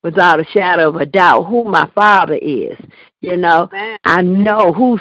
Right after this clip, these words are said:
Speaker 1: side I'm on, and I just give him the glory and I give him the honor. You know, every day that we live,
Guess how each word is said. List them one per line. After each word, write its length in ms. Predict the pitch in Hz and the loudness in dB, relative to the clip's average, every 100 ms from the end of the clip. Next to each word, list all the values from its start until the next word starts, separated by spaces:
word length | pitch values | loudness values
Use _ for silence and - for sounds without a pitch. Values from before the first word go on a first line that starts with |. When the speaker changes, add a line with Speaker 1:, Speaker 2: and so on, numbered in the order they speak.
| - | 2
Speaker 1:
side 340 | 220 226 220 | 2 4 2
I'm 220 | 175 190 | 2 2
on, 340 | 208 196 165 170 | 2 2 0 -6
and 160 | 165 | -6
I 120 | 160 170 | -4 -6
just 240 | 269 269 - | -10 -14 -6
give 180 | 254 285 | -2 -2
him 80 | 202 | -2
the 100 | 156 | -4
glory 580 | 170 202 226 208 - _ - - - | -2 2 2 2 -2 _ -20 -20 -10
and 140 | 170 | -6
I 80 | 185 | -6
give 260 | 160 262 302 | -2 -2 0
him 80 | 175 | 0
the 160 | 160 - | -4 -4
honor. 420 | 185 269 214 170 | -2 0 0 -2
You 220 | 160 202 | -2 0
know, 220 | 208 208 202 - | 2 2 -2 0
every 360 | 269 247 226 | 0 0 -4
day 600 | 160 139 214 240 190 - _ _ - _ - | -6 -4 -2 0 -2 -6 _ _ -20 _ -2
that 200 | 190 180 | 0 2
we 220 | 220 214 | 0 2
live, 380 | 208 233 202 | 4 4 4